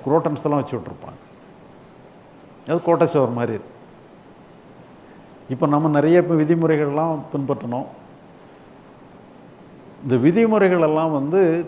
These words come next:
கோடா தான் இருக்கணும் ஒழிய கோட்டை சுவரா இருக்கக்கூடாது. விதிமுறைகள் கரெக்ட் தான், but இருந்தாலும் hard and fast ரூலா எடுத்துக்கிட்டு ரொம்ப, அஹ், கெடுபிடி பண்ணக்கூடாது. நம்மளால முடிஞ்ச வரைக்கும் அதை பின்பற்றணும்.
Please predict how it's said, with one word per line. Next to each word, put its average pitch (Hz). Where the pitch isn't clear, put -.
கோடா 196
தான் 190
இருக்கணும் 160
ஒழிய 151
கோட்டை 147
சுவரா 120
இருக்கக்கூடாது. -
விதிமுறைகள் 139
கரெக்ட் 160
தான், 135
but 151
இருந்தாலும் 170
hard 175
and 208
fast 185
ரூலா 190
எடுத்துக்கிட்டு 180
ரொம்ப, 180
அஹ், 139
கெடுபிடி 180
பண்ணக்கூடாது. 117
நம்மளால 139
முடிஞ்ச 214
வரைக்கும் 170
அதை 143
பின்பற்றணும். -